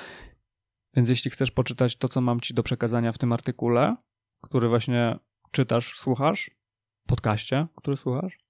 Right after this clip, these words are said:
ale chciałbyś to przyswoić w innej formie i z większą ilością szczegółów, to zapraszam. Udostępnię link. Warto zrozumieć, że język to kod,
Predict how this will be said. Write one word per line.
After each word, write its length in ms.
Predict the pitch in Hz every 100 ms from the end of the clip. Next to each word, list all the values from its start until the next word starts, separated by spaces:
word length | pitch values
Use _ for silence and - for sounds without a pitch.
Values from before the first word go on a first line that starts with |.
| _ _ _ _ _ _ -
ale 160 | 135 127
chciałbyś 300 | 131 120 120
to 80 |
przyswoić 400 | 127 127 - 127
w 40 | 123
innej 200 | 135 123
formie 400 | 135 135 131 123
i 40 |
z 40 | 113
większą 320 | 127 123 123
ilością 280 | 120 - 120
szczegółów, 420 | 117 110 120 -
to 280 | 113 113 120 _ _ _ _ _
zapraszam. 720 | - 113 110 120 117 117 107 113 _ _ _ _ _ _ _ _ _ _ _ _ _
Udostępnię 480 | 120 107 107 110 -
link. 240 | - - - _ _ -
Warto 240 | 180 220
zrozumieć, 580 | 170 156 127 110 123 - _ _ _ _ - _ _ -
że 420 | 120 123 185 127 - _ -
język 520 | 127 143 127 127 - - _ -
to 120 | 127
kod, 420 | - 110 - -